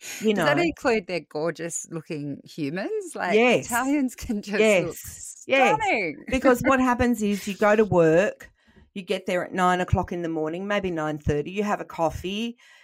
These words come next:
Speaker 1: and then you work for an hour, then you work out where you're gonna go for lunch.
Speaker 2: <laughs>
Speaker 1: Then you go for lunch, and then after lunch you have your riposta.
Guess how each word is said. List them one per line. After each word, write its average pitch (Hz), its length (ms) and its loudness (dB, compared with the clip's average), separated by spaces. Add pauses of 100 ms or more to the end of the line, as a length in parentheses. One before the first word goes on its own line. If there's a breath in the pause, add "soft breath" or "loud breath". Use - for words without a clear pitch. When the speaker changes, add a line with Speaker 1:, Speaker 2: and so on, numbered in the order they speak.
Speaker 1:
and 180 140 -4
then 175 160 -4
you 160 440 -2 (120)
work 165 300 2
for - 140 -4
an 165 80 -2
hour, 160 260 -2
then 190 180 -4
you 180 200 -4
work 165 280 -2
out 156 180 -4
where 180 100 -2
you're 165 140 -6
gonna 156 140 -6
go 151 160 -4
for 143 160 2
lunch. 143 680 -10
Speaker 2:
<laughs> - 460 0
Speaker 1:
Then 196 140 -2
you 185 40 -8
go 185 200 2
for 214 160 -4
lunch, 180 500 -2
and 190 140 -2
then 180 100 0
after 196 420 0
lunch 170 380 -4
you 180 80 0
have 180 220 -4
your 165 100 -2
riposta. 160 840 -2